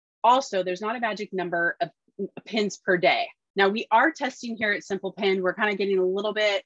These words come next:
like, risky and just throwing all the traditional rules out. And in July, we said, "We're gonna pin twenty pins a day. We don't even care. We're just gonna throw it all out there and see if that number is magic." It increased our traffic four percent.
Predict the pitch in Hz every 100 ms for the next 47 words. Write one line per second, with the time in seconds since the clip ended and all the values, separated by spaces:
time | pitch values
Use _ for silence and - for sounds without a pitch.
0 | 180 165 180 196 196 - 208 208 185 180
1 | 190 185 - - _ _ _ _ - 226
2 | 226 226 208 196 - 196 196 202 190 175
3 | 185 180 180 170 170 - 175 170 170 -
4 | 180 165 175 165 170 175 170 160 - 170
5 | 160 - _ _ 202 330 320 220 175 -
6 | 214 202 202 185 175 156 160 240 208 165
7 | - 170 135 - _ 196 190 - 160 151
8 | - 214 226 220 196 185 190 175 - 185
9 | 175 - 170 185 170 165 160 156 _ -
10 | 170 175 147 151 - - _ _ - _
11 | _ _ _ 262 294 330 320 285 - 240
12 | 233 202 208 185 190 196 190 202 - 180
13 | 175 262